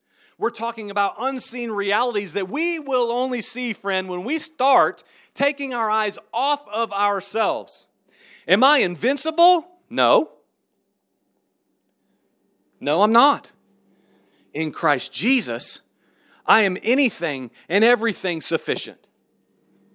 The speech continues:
That has to be made absolutely crystal clear, or else that becomes very confusing. I don't walk invincible.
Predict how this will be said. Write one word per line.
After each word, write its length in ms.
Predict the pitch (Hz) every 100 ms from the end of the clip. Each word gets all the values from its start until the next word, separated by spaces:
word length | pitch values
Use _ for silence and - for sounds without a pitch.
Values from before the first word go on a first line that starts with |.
| _ _ _ _ _ _ _
That 140 | 262 254
has 240 | 254 254
to 100 | 208
be 120 | 185
made 280 | 214 214 196
absolutely 520 | 190 247 190 233 208 190
crystal 420 | - 254 - 185
clear, 460 | - 247 233 160 - -
or 120 | 170 196
else 160 | 160
that 160 | 190 180
becomes 340 | 175 180 147
very 420 | - 196 202 180
confusing. 680 | 151 156 127 147 151 143 101 _ _ _ _ _ _ _ _ _ _ _ _ _ _ _ _ _ _ _ _ _ _ _ - _ _ _ - -
I 100 | 196
don't 280 | 170 127 107
walk 360 | 143 190 - - - _
invincible. 720 | - 139 120 117 - 87 82